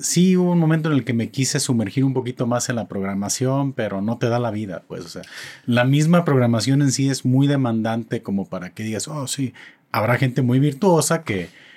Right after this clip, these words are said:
que, bueno, haga esto, haga lo otro, programa y todo, pero dije, "No, si a mí me gusta lo gráfico",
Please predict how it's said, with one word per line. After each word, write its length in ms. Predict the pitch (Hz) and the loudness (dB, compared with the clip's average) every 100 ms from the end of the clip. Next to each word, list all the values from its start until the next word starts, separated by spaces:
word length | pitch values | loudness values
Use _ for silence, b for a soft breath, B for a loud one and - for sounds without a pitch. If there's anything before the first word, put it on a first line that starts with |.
| B - | B -6
que, 100 | 98 | -2
bueno, 260 | 113 95 76 92 | 0 0 -4 -4
haga 340 | 107 123 123 | 0 2 2
esto, 220 | 127 - 127 | 2 0 0
haga 140 | 127 | 0
lo 100 | 123 | 0
otro, 240 | 123 131 | -2 -4
programa 400 | 127 113 120 127 | -2 0 2 2
y 60 | 131 | 2
todo, 360 | 131 120 135 - | 2 0 0 -2
pero 180 | 113 113 | -4 -4
dije, 200 | - 90 | -6 -8
"No, 300 | 101 143 170 | -6 -8 -10
si 160 | - 110 | -8 -2
a 20 | |
mí 100 | 120 | 0
me 120 | 139 | 2
gusta 320 | 135 139 - 135 | 2 0 0 0
lo 140 | 123 | 0
gráfico", 580 | 135 135 - 127 147 | 2 0 0 -4 -4